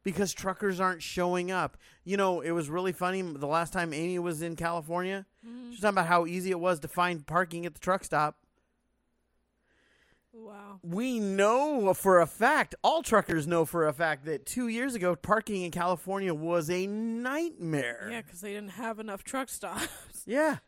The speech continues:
Speaker 1: And, and, and even if all the truck stops were open, people were parked on the off-ramps, the on-ramps, everywhere that they could. They found Walmart parking lots, behind, uh, grocery store parking lots, all these different places that they found empty lots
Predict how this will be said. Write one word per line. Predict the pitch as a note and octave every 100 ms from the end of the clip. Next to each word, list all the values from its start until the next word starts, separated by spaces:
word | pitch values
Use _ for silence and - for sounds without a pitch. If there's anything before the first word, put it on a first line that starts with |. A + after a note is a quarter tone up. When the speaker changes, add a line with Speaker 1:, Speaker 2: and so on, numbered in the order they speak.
| _ _ _ -
Speaker 1:
And, | A3+ G3+
and, | A3 G#3+ F#3
and | - G#3
even | G#3+ A#3 A3+
if | G3
all | - A3+ A3+
the | A3+
truck | A3+ A3+
stops | A#3 G#3+
were | G3+ F#3+
open, | C4+ A3+
people | E3+ D#3
were | D3+ D3
parked | D3+ D3 C3+
on |
the | A#2+
off-ramps, | A2+ D#3+ D#3+ F3 E3+ D3+
the | C3
on-ramps, | D3 F3 E3+ E3 D#3+ - - - _ -
everywhere | G3+ G#3 F#3+ F3+
that | E3 D3
they | C#3+
could. | - G#3+ G3+
They | D#3
found | B2+ C#3+ C#3+ C3+ - _ _ -
Walmart | D#3 G3+ G3+ F#3 -
parking | F3+ F3 F3+ F3
lots, | E3+ E3 D#3
behind, | D#3 D3 G3+ G#3+ G3 D3+ - A3
uh, | D#3+ D#3
grocery | D3+ F3 F3 F3
store | - E3+
parking | F3 E3+ D#3 E3+
lots, | E3 E3 - _ _ _
all | F#3+ A3+
these | G#3 F3+
different | F#3 F3
places | C#3+ F3 E3 D#3+
that |
they | E3+
found | D#3 E3 D#3+
empty | G3 G3
lots | E3+ D#3+ E3